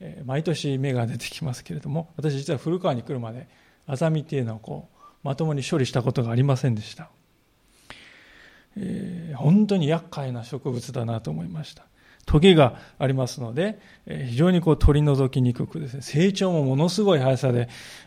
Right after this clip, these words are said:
バンバン伸びてきますね。取っても取ってもですね、えー、伸びてくるわけです。で、まあ、茨はちょっとアザミとは違いますけれども、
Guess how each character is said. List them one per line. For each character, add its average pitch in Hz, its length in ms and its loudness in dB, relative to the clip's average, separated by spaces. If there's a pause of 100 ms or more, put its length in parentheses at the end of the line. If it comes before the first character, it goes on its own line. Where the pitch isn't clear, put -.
(120)
バ 120 140 2
ン 175 140 8
バ 156 120 8
ン 131 60 4
伸 131 120 4
び 117 100 0
て 123 100 -4
き - 100 -8
ま 135 140 -6
す - 120 -12
ね。 139 140 -4
取 - 180 -4
っ 180 40 -18
て 175 80 0
も 123 140 2
取 139 160 -4
っ - 20 -20
て - 120 -8
も 123 100 -4
で 110 60 -8
す - 80 -16
ね、 160 180 -4 (640)
え 147 200 -10
ー、 135 40 -2
伸 143 100 0
び 127 100 -4
て 135 280 -14
く - 120 -10
る 113 100 -4
わ 117 120 -12
け - 100 -16
で 165 120 -14
す。 - 220 -20 (1400)
で、 156 80 2
ま 160 320 4
あ、 - 40 -
茨 175 320 4
は 165 120 6
ち 185 100 -8
ょ - 20 -4
っ 180 40 -8
と 135 100 -2
ア 131 40 -2
ザ 151 120 0
ミ 160 120 -4
と 160 80 2
は 135 60 2
違 - 140 -4 (120)
い - 20 2
ま 147 120 4
す - 100 -4
け - 80 2
れ 120 80 2
ど 123 80 -2
も、 135 280 4